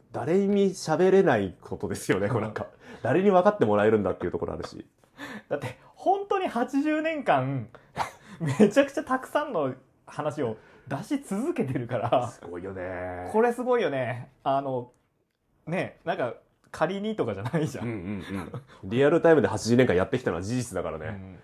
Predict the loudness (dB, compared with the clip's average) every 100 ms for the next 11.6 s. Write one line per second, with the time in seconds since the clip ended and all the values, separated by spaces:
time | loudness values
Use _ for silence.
0 | _ _ _ _ -14 -12 -8 -8 -8 -10
1 | -16 -16 _ _ -18 -14 -12 -14 -18 _
2 | _ _ _ _ _ -12 -6 -6 -6 -6
3 | -6 -4 -4 -2 -2 -2 -4 -8 -8 -8
4 | -8 -14 -16 -12 -10 -10 -10 -12 -14 -16
5 | -16 -18 -20 _ _ _ _ -18 -18 -14
6 | -8 -8 -6 -8 -10 -8 -6 -8 -8 -12
7 | -14 -16 -14 -10 -6 -6 -8 _ _ _
8 | -20 -20 _ _ 2 4 4 2 -4 -4
9 | -2 2 4 6 6 6 0 -8 0 2
10 | 2 0 -4 0 2 2 0 0 2 2
11 | 0 0 2 4 4